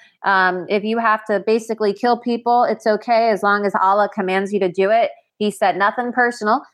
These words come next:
So this is a guy who's endorsing acts of Islamic terrorism. He's saying openly to replace the United States Constitution. He's anti-assimilation. And, um, on top of that, he's a terrorist. And so Linda Sarsour not only called him,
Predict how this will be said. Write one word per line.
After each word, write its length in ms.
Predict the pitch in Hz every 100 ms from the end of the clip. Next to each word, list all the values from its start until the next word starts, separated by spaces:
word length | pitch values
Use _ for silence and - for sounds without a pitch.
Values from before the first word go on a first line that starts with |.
| _
So 120 | -
this 200 | 220 262
is 100 | 269
a 60 | 254
guy 340 | 233 226 226
who's 180 | 220 202
endorsing 680 | 185 175 208 220 - 247 240
acts 280 | 196 214 214
of 80 | 208
Islamic 420 | 196 202 202 208
terrorism. 460 | - 214 202 202 208 196
He's 180 | 190
saying 400 | - 226 247 247 214
openly 500 | 214 240 226 226 226
to 120 | 208
replace 540 | 180 - 214 226 240
the 100 | 247
United 360 | 226 220 220 214
States 260 | 220 220 -
Constitution. 760 | 220 214 196 - 214 - 214
He's 180 | 185 160 -
anti-assimilation. 1200 | 220 233 254 226 233 220 202 202 202 214 202 208 - _ _ -
And, 380 | 240 240 240 233
um, 300 | 233 233 226 -
on 180 | 233 226
top 240 | 277 370
of 100 | 233
that, 260 | 190 220 - - _ -
he's 140 | 220
a 60 | 226
terrorist. 440 | 202 175 170 170
And 380 | - 226 226 214
so 360 | - 247 226 220
Linda 260 | 233 311 320
Sarsour 480 | 294 254 254 233 226
not 180 | 220
only 200 | 247 220
called 320 | 202 226 208 196
him, 280 | 208 190